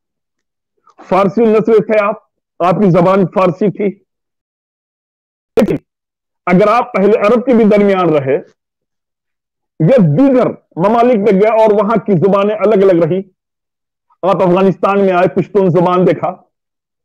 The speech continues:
तो मखदूम सिमनानी ने वहां पर ऐसा कोई, ऐसी कोई रिवायत नहीं मिलती कि जहां पर बैठ करके आपने वहां की जबान सीखी हो और समझी हो,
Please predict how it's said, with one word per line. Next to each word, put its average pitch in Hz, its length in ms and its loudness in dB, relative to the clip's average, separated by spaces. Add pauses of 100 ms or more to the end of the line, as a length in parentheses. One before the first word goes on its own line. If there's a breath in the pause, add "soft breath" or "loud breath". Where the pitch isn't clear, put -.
(680)
तो 202 60 0
मखदूम 202 420 0
सिमनानी 226 520 -2
ने 190 140 0 (800)
वहां 190 440 -2
पर - 560 -4
ऐसा 240 280 -2 (120)
कोई, 330 320 0
ऐसी 226 300 -2
कोई 370 260 0
रिवायत 226 360 2
नहीं 208 180 2
मिलती 185 340 0
कि 202 120 0
जहां 180 260 -2
पर 165 180 0
बैठ 165 280 0
करके 175 240 -2 (200)
आपने 190 340 0 (1500)
वहां 190 200 0
की 196 140 0
जबान 190 380 0
सीखी 196 420 -2
हो 185 160 -2 (420)
और 180 160 2
समझी 151 420 -2
हो, 98 140 -6